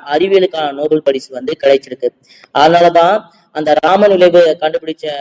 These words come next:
தினமான ஆயிரத்தி தொள்ளாயிரத்தி இருபத்தெட்டு பிப்ரவரி இருபத்தெட்டை வந்து நம்ம தேசிய அறிவியல் தினமா வந்து கொண்டாடிட்டு வரோம் அப்படின்னு சொல்லிட்டு இதுக்கு ஆன்சரா இருங்க. ஓகேங்களா? அதுக்கப்புறம் இப்பத்திக்கு பொருத்தமான தலைப்பிடுகன்னு கேக்குறாங்க. அதுக்கு வந்து நீங்களே ஏதாவது ஒரு தலைப்பு கொடுங்க.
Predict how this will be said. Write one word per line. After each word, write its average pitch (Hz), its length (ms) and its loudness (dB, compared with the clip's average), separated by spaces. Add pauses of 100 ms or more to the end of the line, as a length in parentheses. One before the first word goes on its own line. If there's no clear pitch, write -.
(100)
தினமான 147 580 -8
ஆயிரத்தி 160 380 -10
தொள்ளாயிரத்தி 156 280 -2
இருபத்தெட்டு 147 400 -6
பிப்ரவரி 160 440 -2
இருபத்தெட்டை 139 400 -8
வந்து 139 460 -2 (260)
நம்ம 143 280 0
தேசிய 185 680 4
அறிவியல் 160 400 0
தினமா 143 300 -6
வந்து 135 420 -6
கொண்டாடிட்டு 143 540 -6
வரோம் 123 240 -18 (160)
அப்படின்னு 127 380 -4
சொல்லிட்டு 127 420 -4 (500)
இதுக்கு 143 300 0
ஆன்சரா 131 360 0 (100)
இருங்க. 117 260 -20 (140)
ஓகேங்களா? 127 400 -4 (460)
அதுக்கப்புறம் 185 600 0
இப்பத்திக்கு 175 600 -2
பொருத்தமான 170 580 -4
தலைப்பிடுகன்னு 147 600 -6
கேக்குறாங்க. 127 360 -10 (460)
அதுக்கு 214 360 2
வந்து 196 340 2
நீங்களே 208 360 2 (280)
ஏதாவது 170 280 -2
ஒரு 175 80 4
தலைப்பு 156 300 0
கொடுங்க. 139 320 -16